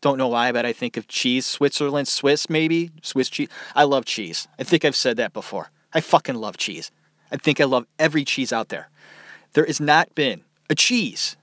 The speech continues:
that I don't like. Switzerland, I think of, uh, time, clocks,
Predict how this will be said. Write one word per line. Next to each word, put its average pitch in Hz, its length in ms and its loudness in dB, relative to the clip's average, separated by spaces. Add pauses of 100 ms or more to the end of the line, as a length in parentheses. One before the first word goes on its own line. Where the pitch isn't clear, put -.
(140)
that 156 100 8
I 160 100 10
don't 147 200 0
like. 120 320 -4 (720)
Switzerland, 127 600 2
I 143 100 2
think 165 280 -2
of, 147 200 0
uh, 147 200 4 (760)
time, 131 480 0
clocks, - 720 0